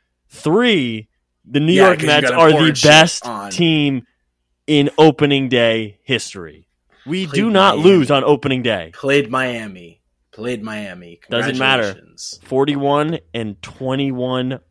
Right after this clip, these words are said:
Speaker 1: all time on opening day.
Speaker 2: Whoa, so sick. How many World Series?
Speaker 1: I don't give a fuck about World Series, bro.
Speaker 2: Well, if, I
Speaker 1: This
Speaker 2: mean,
Speaker 1: is
Speaker 2: if
Speaker 1: day
Speaker 2: only
Speaker 1: one.
Speaker 2: the first game of the season mattered at all.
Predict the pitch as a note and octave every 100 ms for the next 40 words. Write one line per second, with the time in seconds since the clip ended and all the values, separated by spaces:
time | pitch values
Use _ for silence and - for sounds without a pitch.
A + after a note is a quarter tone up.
0 | - G#2+ A2+ A2 - A2+ G2 F#2 F#2 G2
1 | F#2+ F#2+ F2+ E2+ E2 E2 _ _ _ _
2 | _ _ G2+ G#2+ G#2+ G2 F#2 F2 F2 -
3 | G#2 G#2 - G#2+ F#2 - G#2 G#2+ G#2 G#2
4 | A#2+ A#2 B2 - - _ _ _ _ _
5 | _ _ _ _ _ _ - G#2 G2+ F#2+
6 | E2+ F#2 F#2 G2 G2 G2 G#2+ G2 A2 G#2+
7 | G#2+ G#2+ G#2 C#3 C3+ C3 - - - A#2+
8 | A#2+ B2+ B2 B2 D3 D#3 C#3+ C3+ A2+ D3+
9 | C#3+ - C#3+ C3+ B2 - C#3 A#2 A2+ A#2
10 | B2 G#2+ G#2+ G#2 A#2 A2+ G#2+ F2+ F2+